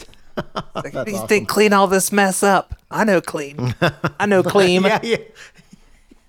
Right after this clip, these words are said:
Speaker 1: It's the best stuff ever. I love
Speaker 2: Uh-huh.
Speaker 1: that thing. So that's what, that, honestly, that's all I really knew of this, of this gentleman.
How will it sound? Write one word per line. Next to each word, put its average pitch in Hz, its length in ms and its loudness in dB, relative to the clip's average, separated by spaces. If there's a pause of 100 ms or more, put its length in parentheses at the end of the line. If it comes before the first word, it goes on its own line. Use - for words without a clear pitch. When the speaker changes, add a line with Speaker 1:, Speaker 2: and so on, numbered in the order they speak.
(1300)
Speaker 1:
It's - 140 -10
the 196 120 2
best 175 300 0
stuff 165 280 0
ever. 143 460 0 (400)
I 156 60 0
love 156 340 4
Speaker 2:
Uh-huh. 127 80 -2
Speaker 1:
that 143 280 2
thing. 143 320 -4
So 180 260 2
that's 208 280 2
what, 214 260 2
that, 202 220 0
honestly, 185 400 2
that's 147 220 -4
all 143 160 0
I 135 80 0
really 127 280 -4
knew 127 200 -4
of 123 80 -4
this, 131 220 -10 (220)
of 131 100 -6
this 131 180 -4
gentleman. 131 420 -2